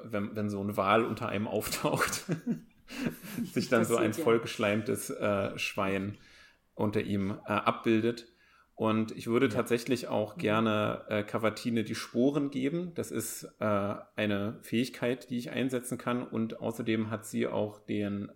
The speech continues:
Speaker 1: äh, Running Feat, äh, um, einfach um ihre Geschwindigkeit zu erhöhen.
Speaker 3: Alles klar.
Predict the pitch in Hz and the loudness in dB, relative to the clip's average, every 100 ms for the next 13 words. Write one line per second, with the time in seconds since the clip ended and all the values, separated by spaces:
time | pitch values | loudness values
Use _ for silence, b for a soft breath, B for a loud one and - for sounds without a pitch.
0 | - 104 98 101 113 110 101 104 - - | -4 -2 0 2 4 4 0 -4 -12 -12
1 | 123 117 - - b b b b b _ | -4 -2 -4 -14 b b b b b _
2 | - 107 104 - 117 120 113 110 - 113 | 0 2 2 0 -6 0 0 0 0 2
3 | 107 - - 107 104 - 107 104 104 - | 2 -2 -2 -2 -2 -6 -2 -2 -4 -6
4 | 95 95 - _ _ _ - - 107 101 | -6 -6 -12 _ _ _ -16 -8 -4 -6
5 | 101 - 98 104 95 98 - _ _ _ | -6 -6 -4 -4 -4 -8 -14 _ _ _
6 | _ _ _ _ _ 98 92 - - 120 | _ _ _ _ _ -14 -14 -16 -14 -14
7 | 110 | -14